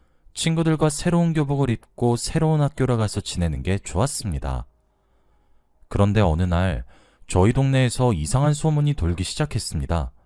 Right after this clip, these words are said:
바로 저희 아빠에 관한 이야기였죠.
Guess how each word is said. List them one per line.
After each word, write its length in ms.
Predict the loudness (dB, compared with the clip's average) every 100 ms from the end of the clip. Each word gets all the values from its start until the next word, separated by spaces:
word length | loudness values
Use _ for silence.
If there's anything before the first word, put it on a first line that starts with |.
| _ _ _ _ _ _ _ _ 2
바로 320 | 4 4 0
저희 280 | 0 2 2
아빠에 380 | 2 2 4
관한 280 | 2 0 0
이야기였죠. 720 | 0 0 0 -4 -4 -6 -6